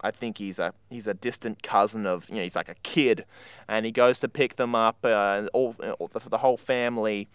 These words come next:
uh, from the airport, and he's driving around in the little car. It's really funny because, uh, Adam Sandler's wife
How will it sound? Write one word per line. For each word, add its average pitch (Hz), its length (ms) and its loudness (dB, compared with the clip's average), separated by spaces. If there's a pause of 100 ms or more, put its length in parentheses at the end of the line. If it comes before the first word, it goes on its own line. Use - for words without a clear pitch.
(300)
uh, 98 260 2
from 113 200 -4
the 110 200 0
airport, 110 400 4
and 107 40 -4
he's 104 120 -6
driving 123 400 8
around 104 360 0
in 101 60 -8
the 104 80 -8
little 110 260 -4
car. 107 280 4 (220)
It's - 120 -10
really 135 220 2
funny 127 380 2
because, 107 640 2 (400)
uh, 104 160 6
Adam 120 220 6
Sandler's 107 580 0
wife 104 600 0